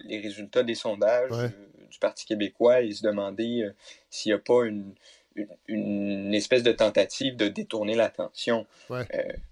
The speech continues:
Speaker 1: évidemment, il y a eu <laughs> beaucoup, beaucoup de commentaires. Bon, je sais pas combien de fois j'ai vu la blague que, que ça avait l'air du, du serpent qui se mord la queue.
Speaker 2: Oui.
Speaker 1: Euh, parce que le cul, euh, a été restylisé pour faire en sorte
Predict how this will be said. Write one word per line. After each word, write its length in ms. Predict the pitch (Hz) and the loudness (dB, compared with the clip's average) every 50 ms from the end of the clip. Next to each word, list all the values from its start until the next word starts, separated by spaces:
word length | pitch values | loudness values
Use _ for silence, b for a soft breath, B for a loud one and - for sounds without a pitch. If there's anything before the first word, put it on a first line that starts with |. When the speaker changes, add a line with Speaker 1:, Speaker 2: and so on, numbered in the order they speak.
| _ _ _ - | _ _ _ -6
Speaker 1:
évidemment, 380 | - 117 110 120 113 110 131 143 | -2 4 4 6 6 6 6 6
il 120 | 143 131 | 6 4
y 40 | 113 | 2
a 40 | 113 | 2
eu 100 | 113 113 | 0 -2
<laughs> 80 | 113 | -4
beaucoup, 360 | - 143 - - - - - 147 | -6 -6 -6 -4 -4 -4 -4 -4
beaucoup 320 | 131 - - - - - | -6 -8 -14 -12 -14 -14
de 80 | - - | -6 2
commentaires. 920 | - 127 113 104 101 98 95 - - 110 113 113 113 113 117 117 104 - - - | 4 4 4 4 -2 -4 -4 0 2 4 4 4 4 2 0 -4 -6 -8 -12 -12
Bon, 120 | 104 110 104 - - - - - - - - 98 | -12 -12 -12 -12 -16 -20 -20 -20 -16 -12 -10 -8
je 120 | 104 104 101 | -4 -4 -4
sais 100 | - 104 | -2 2
pas 100 | - - | 2 4
combien 220 | - 120 113 104 | 4 4 4 4
de 80 | 104 104 | 2 2
fois 140 | - 123 120 | 2 2 2
j'ai 120 | 117 113 | 2 0
vu 140 | 98 107 117 | 0 2 4
la 140 | 117 107 101 | 6 6 6
blague 340 | 104 110 117 120 120 117 - - | 6 6 4 4 4 0 -4 -10
que, 60 | - | -10
que 400 | - - - - - - - - - | -10 -10 -10 -18 -20 -20 -20 -12 -4
ça 140 | - 107 | -2 0
avait 160 | 110 107 107 104 | 4 6 6 6
l'air 200 | 110 117 120 117 | 6 4 2 0
du, 120 | 110 107 - _ - | -2 -10 -18 _ -20
du 100 | - - | -18 -14
serpent 400 | - - - 104 - - 120 117 | -6 -2 -2 -2 -2 -2 -6 -6
qui 180 | 123 - - - | -6 -8 -16 -14
se 100 | - - | -6 0
mord 180 | 110 107 113 110 | 0 2 2 2
la 100 | 104 101 | 0 -2
queue. 180 | - - 156 175 | -2 -2 4 6
Speaker 2:
Oui. 160 | 156 170 170 B B B B B B B B B B B B - - | 6 6 6 B B B B B B B B B B B B -20 -16
Speaker 1:
Euh, 40 | - | -8
parce 140 | - 98 - | -6 -6 -6
que 80 | - 101 101 101 104 104 101 101 - - _ _ B B B B | -6 -8 -8 -8 -8 -10 -12 -12 -12 -18 _ _ B B B B
le 160 | 113 123 113 | 2 2 2
cul, 500 | 107 - - - - 165 165 160 156 151 | 2 0 -4 -2 0 2 4 6 8 8
euh, 400 | 127 110 101 98 98 - - - | 8 8 6 4 2 2 2 2
a 60 | 101 | 2
été 240 | 104 104 - 139 135 | 2 2 2 2 4
restylisé 720 | 123 135 131 - - - - - 127 117 110 107 123 139 139 | 6 6 6 4 0 -12 -12 -12 -10 -10 -8 -6 -6 -6 -6
pour 180 | - 127 - | -6 -10 -8
faire 200 | - 120 113 107 | -4 -4 -2 -2
en 80 | 104 101 | -4 -8
sorte 260 | - - 131 - _ | -8 -10 -10 -10 _